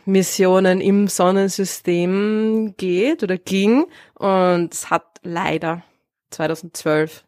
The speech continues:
gegen insight verloren.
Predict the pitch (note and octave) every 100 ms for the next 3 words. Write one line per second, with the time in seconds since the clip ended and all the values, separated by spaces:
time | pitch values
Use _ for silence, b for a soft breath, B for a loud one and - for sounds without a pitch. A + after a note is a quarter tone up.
0 | - E3+ E3+ E3+ E3+ F3+ - A#3 C#4 -
1 | F3 D#3 D3 - - _ _ _ - F#3
2 | E3+ D3+ C#3 F3+